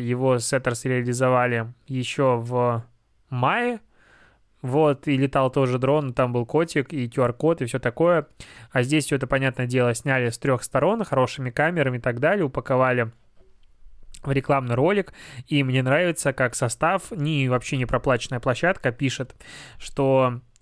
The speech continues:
а, очевидцы стали размещать видео с кра-, квадрокоптером,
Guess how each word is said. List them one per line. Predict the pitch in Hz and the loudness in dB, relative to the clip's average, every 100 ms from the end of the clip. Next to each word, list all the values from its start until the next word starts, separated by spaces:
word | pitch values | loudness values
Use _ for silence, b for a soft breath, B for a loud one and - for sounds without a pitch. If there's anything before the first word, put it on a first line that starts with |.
| _ | _
а, | 135 131 131 - | -2 0 0 0
очевидцы | 143 - 135 196 - 131 | -2 -2 -2 -2 -4 -6
стали | - 147 143 | 0 0 2
размещать | 123 123 131 139 120 | 0 -2 -2 -2 -2
видео | 147 175 139 | -2 2 0
с | - | 0
кра-, | 160 | -4
квадрокоптером, | 196 135 135 127 - 175 - 156 139 | 0 0 2 0 -2 -4 -2 0 0